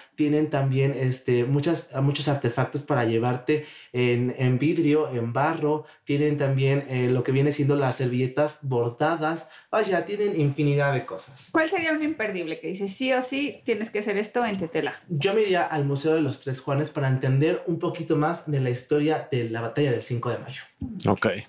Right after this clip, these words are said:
Speaker 1: Así es.
Speaker 3: ¿Y el otro?
Speaker 2: Anotado.
Speaker 3: E-, ese es, ese es el must.
Speaker 1: Y la, las cascadas de Aconco.
Speaker 3: Y las cascadas,
Speaker 1: Así
Speaker 3: ajá.
Speaker 1: es. To-, todo, eh, en temporada que no hace lluvia, que sería como de febrero a, a mayo,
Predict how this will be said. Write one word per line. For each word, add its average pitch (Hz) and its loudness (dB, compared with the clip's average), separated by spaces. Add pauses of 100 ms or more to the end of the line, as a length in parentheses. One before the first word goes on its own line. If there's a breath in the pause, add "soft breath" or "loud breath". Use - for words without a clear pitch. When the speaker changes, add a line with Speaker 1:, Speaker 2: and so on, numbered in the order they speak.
(140)
Speaker 1:
Así 131 -4
es. - -12 (320)
Speaker 3:
¿Y 123 4
el 117 2
otro? 143 0
Speaker 2:
Anotado. 156 -2
Speaker 3:
E-, 170 2
ese 185 0
es, - -10
ese 165 -4
es - -6
el 104 -2
must. 113 -2 (140)
Speaker 1:
Y 170 4
la, 151 -2
las 151 -2
cascadas 175 0
de 175 -2
Aconco. 135 -4
Speaker 3:
Y 131 2
las 123 2
cascadas, - 0
Speaker 1:
Así 139 0
Speaker 3:
ajá. 110 2
Speaker 1:
es. 92 -10 (460 loud breath)
To-, 160 0
todo, 170 0
eh, 143 2
en 143 0
temporada 147 0
que 151 -2
no 135 2 (180)
hace 143 0
lluvia, 131 0
que 113 -4
sería 113 0
como 127 0
de 113 2
febrero 120 2
a, 110 -8
a - -8
mayo, 127 0